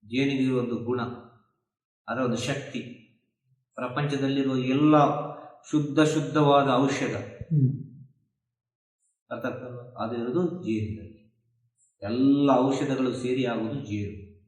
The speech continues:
Speaker 1: ಅದೇ ರೀತಿ ಈ ಪ್ರಪಂಚದಲ್ಲೂ ಸಕಲ ವಿಚಾರಗಳು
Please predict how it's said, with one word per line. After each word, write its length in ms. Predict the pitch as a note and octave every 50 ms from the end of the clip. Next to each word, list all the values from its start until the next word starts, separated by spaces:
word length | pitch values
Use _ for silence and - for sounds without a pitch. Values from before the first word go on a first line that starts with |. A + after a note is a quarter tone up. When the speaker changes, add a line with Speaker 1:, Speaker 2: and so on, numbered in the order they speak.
| _ _ _ _ _ _ _ _ _ _ _ _ _ _ _ _ _ _ _ _ _ _ - - _ _ _ _ _ _ _ _ _ _ _ _ _ _ _ _ _ _ _ _ _ _ _ _ _ _ _ _ _ _ _ _ _ _ _ _ _ _
Speaker 1:
ಅದೇ 280 | - G#2 A2 A#2+ A#2+ G#2
ರೀತಿ 280 | - G2 - - - - - _ _ _ _ _ _ _ _ _ _ _ - - _ _ _ _ _ _ _ _ _ -
ಈ 120 | A2 A#2 A#2
ಪ್ರಪಂಚದಲ್ಲೂ 560 | A2+ A2+ A#2+ C#3 C#3 C3+ C3 C3+ C3+ C3+ C3+
ಸಕಲ 580 | - A#2+ A2+ A#2 - C#3+ C#3+ D3 D3 C#3+ C3 B2
ವಿಚಾರಗಳು 720 | B2+ B2 - - D3 D3 C#3+ C#3+ C#3+ C3+ C3+ B2+ A2+